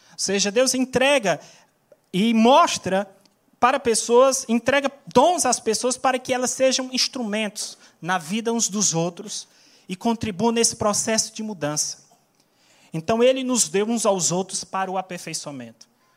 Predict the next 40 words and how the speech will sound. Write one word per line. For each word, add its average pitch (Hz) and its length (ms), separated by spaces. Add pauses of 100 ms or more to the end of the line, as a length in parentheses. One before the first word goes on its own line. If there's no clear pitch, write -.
(120)
Por 151 100
isso, 160 100
talvez 190 380
seja 190 260
por 180 220
isso, 208 240 (480)
talvez 156 260
seja 190 220
por 190 140
isso 208 180
que 196 240 (320)
Provérbios 175 460
diz 208 240
que 214 100
os 185 80
amigos 196 340
são 202 160
como 196 300
ferros 190 460
que 196 100
se - 160
afiam. 151 420 (540)
E 247 80
de 190 80
vez 190 220
em 196 40
quando 196 220
sai 220 180
faísca, 160 540
né? 156 160 (800)
São 185 260
as 190 100
relações 220 760
humanas, 160 360
não 165 100
é 196 40
nem 208 120
relações, 175 480
relações 185 680
humanas, 123 500